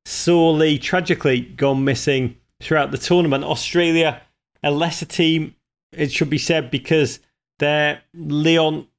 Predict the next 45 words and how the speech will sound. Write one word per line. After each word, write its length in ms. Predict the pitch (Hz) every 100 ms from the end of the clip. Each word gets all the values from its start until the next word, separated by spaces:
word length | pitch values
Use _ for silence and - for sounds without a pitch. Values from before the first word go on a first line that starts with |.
| -
fullback 680 | - - 160 135 156 127 -
Ellie 340 | - 170 160 143
Carpenter 720 | - 156 143 151 127 151 147
was 140 | 135 120
suspended 540 | 120 - 156 156 147
for 100 | -
the 80 | 147
game. 180 | 143 143
They 80 |
really 160 | 139 135
seemed 200 | 113 123
to 80 | 127
miss 320 | 139 156 -
her. 400 | 160 151 151 123 - - _ -
And 120 | 151
the 100 | 165
U 120 | 190
S 160 | 202 -
played 480 | - 190 185 180 - _
free, 640 | - - - 202 208 170 131
as 100 | 127
if 140 | 170
free 420 | - - 185 196
from 260 | 190 147 127
pressure, 560 | - 208 185 - 180
free 420 | 170 - - 214 196
from 180 | 165
a 40 | 147
crushing 480 | - 180 120 156 147
rate, 320 | 175 180 117
with 140 | 143
joy 520 | - 156 190 190 190 185
again. 560 | 180 185 175 175 165 _ _ _ _ _ _ _ _ _ _ _ _ - - -
A 40 |
little 200 | 185 208
later 320 | 190 185 175
than 80 | 147
they 120 | 156
needed, 460 | 143 131 120 131 123
but 80 | 170
it 60 |
must 160 | 190 -
have 100 | 147
felt 280 | - 143 135
good 260 | 135 120